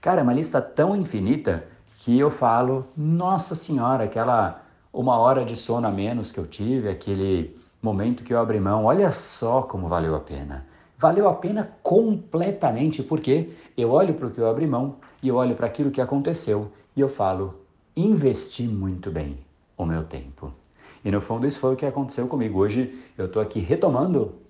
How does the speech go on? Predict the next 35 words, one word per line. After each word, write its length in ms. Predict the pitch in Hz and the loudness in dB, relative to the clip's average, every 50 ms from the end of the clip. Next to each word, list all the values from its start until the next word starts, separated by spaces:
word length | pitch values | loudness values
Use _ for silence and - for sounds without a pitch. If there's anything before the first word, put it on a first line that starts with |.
| _ - | _ -8
aquilo 300 | 131 117 - 143 131 135 | -8 -6 -2 -2 -4 -2
que 100 | 131 147 | 0 4
eu 60 | 143 | 4
abri 180 | 139 139 180 196 | 4 4 4 2
mão 280 | 170 139 139 156 143 | 2 2 2 2 0
e 100 | - 165 | 0 0
agora 300 | 170 151 104 98 92 92 | 0 0 2 0 0 -2
estou 400 | 85 - - 101 95 123 - - - - _ _ _ - | -4 -6 -4 -4 -4 -4 -4 -10 -20 -20 _ _ _ 0
fazendo 400 | - 190 143 127 120 101 85 82 | 2 4 4 4 4 2 2 0
de 100 | 78 - | -2 -4
fato, 320 | - 82 73 - - - - - - - | -4 -4 -4 -4 -8 -14 -18 -20 -16 -10
né? 200 | - 85 - - - - - - - - | -6 -4 -4 -4 -6 -10 -18 -20 -16 0
E 80 | - 139 | 2 2
no 80 | 175 180 | 2 2
fundo 240 | - - 170 196 | 0 0 4 4
é 60 | 208 165 | 4 4
isso 240 | 156 196 - - | 4 0 -2 -4
a 60 | 120 92 | -6 -6
vida: 340 | 85 82 78 78 82 80 78 - - _ _ - | -4 -6 -6 -6 -8 -10 -10 -14 -18 _ _ 0
abrir 380 | 110 110 101 98 110 135 135 | 0 0 2 2 0 0 2
mão 240 | 123 113 113 120 123 | 2 0 0 0 -2
de 80 | 113 113 | -4 -4
coisas 840 | 113 - 170 196 208 180 185 190 175 - - - - - - _ _ _ _ _ _ _ _ _ _ _ _ _ _ _ | 0 2 4 4 4 4 0 -2 -2 -2 -4 -6 -6 -8 -12 _ _ _ _ _ _ _ _ _ _ _ _ _ _ _
e 300 | - 143 135 147 151 147 - - _ _ _ | -4 -2 -2 -2 -2 -4 -10 -16 _ _ _
receber 520 | - 165 160 - - 151 127 127 143 139 | -8 -8 -8 -4 -4 -2 0 2 2 2
outras 480 | 127 123 131 131 127 - 98 98 95 - | 2 2 2 0 -2 -4 -6 -6 -6 -8
coisas. 540 | - - 87 85 80 76 - 85 - - - - - _ _ | -10 -10 -8 -8 -8 -12 -14 -16 -18 -18 -20 -20 -20 _ _
Se 160 | - - 120 | -8 -4 -2
a 40 | 113 | -2
gente 240 | 110 147 143 - 160 | -2 -2 -6 -6 -4
não 140 | 151 143 139 | 0 2 2
abre 200 | 143 139 139 127 | 2 2 2 0
mão 200 | 120 131 139 139 | 0 0 0 -2
de 100 | 135 156 | -2 -2
nada, 600 | 139 123 123 139 180 180 135 107 87 78 - | 0 0 0 0 0 -2 -2 -2 -4 -4 -6